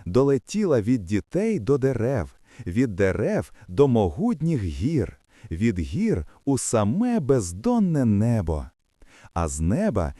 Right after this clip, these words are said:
їм відповіли зірки, що раніше були сховані. Вони засяяли яскраво-яскраво. Місяць, мов добрий дідусь, виглянув з-за хмари. Тиша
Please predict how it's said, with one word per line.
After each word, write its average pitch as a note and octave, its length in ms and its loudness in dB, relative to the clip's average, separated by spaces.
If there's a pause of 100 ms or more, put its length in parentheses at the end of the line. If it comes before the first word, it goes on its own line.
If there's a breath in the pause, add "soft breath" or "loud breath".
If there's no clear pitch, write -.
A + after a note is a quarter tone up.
(100)
їм D3+ 340 -2
відповіли A#2+ 680 0
зірки, C3 720 0 (160 soft breath)
що G2+ 220 0
раніше G2 560 0
були F#2+ 340 0
сховані. F2 760 -2 (420 loud breath)
Вони C#3 340 0
засяяли B2 800 -2
яскраво-яскраво. F3 1600 -2 (500 loud breath)
Місяць, F2 720 0 (140 loud breath)
мов A2+ 260 2
добрий F#3+ 520 0
дідусь, A#2 640 0 (140 soft breath)
виглянув D3 720 0
з-за E2+ 200 -4
хмари. F2 680 -2 (600 soft breath)
Тиша C#3+ 520 -2